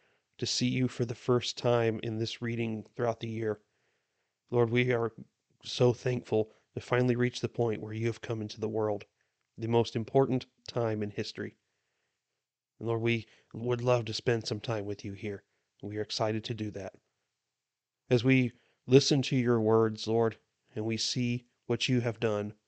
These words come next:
Lord, help us to remember these things and help us to see you as you really are, to, as our role model, but also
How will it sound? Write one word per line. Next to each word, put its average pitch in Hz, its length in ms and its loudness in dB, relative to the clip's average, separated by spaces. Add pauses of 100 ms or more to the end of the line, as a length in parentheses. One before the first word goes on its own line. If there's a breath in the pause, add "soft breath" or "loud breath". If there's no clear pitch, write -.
(760)
Lord, 107 160 -4
help 135 200 -2
us - 120 -4
to 143 120 0
remember 117 460 2
these 110 240 -6
things 95 460 -6 (600)
and 117 80 -8
help 139 180 4
us 147 120 2
to 127 100 -2
see - 180 -2
you 127 200 4
as 120 140 0
you 107 100 -6
really 107 300 -2
are, 95 280 -2 (540)
to, 113 240 -2
as 120 160 -2
our 110 100 2
role 127 260 8
model, 101 420 -4 (680)
but 113 100 -2
also 127 480 6